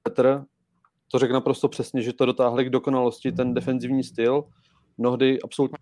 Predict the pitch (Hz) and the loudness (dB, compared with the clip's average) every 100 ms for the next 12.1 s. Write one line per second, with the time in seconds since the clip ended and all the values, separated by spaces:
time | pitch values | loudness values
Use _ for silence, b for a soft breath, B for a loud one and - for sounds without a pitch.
0 | - 139 - 123 123 117 120 127 123 120 | -8 -4 0 2 2 0 -2 -2 -6 -4
1 | 123 135 123 127 120 127 120 - 123 110 | -4 -2 -4 -2 2 2 0 -4 -12 -12
2 | - 123 120 123 131 123 120 127 127 117 | -6 -6 -6 -8 -4 0 2 2 0 -4
3 | 104 123 117 113 - 123 120 - _ _ | 0 2 0 -4 -6 -4 -4 -8 _ _
4 | _ _ - 120 123 123 123 127 117 123 | _ _ -6 -4 -2 0 0 2 2 2
5 | 127 117 120 120 - 131 127 120 117 117 | 2 0 2 0 0 0 2 2 2 4
6 | 117 - - - 127 139 131 131 135 - | 2 -2 -10 -6 -2 0 2 2 -2 -6
7 | 123 123 120 123 120 - 123 127 127 127 | -4 -2 -2 -2 -4 -2 -2 0 -2 0
8 | 120 123 117 117 123 - 123 123 131 127 | 2 2 2 0 0 -2 -2 2 2 2
9 | 110 107 120 - _ _ _ _ - - | 2 2 0 -4 _ _ _ _ -8 -6
10 | 113 - 123 113 120 123 123 123 120 110 | -6 -4 -4 -4 -6 -2 0 0 -2 0
11 | 117 120 - - 113 113 - - - 117 | 2 2 -2 -4 -4 -4 -8 -8 2 2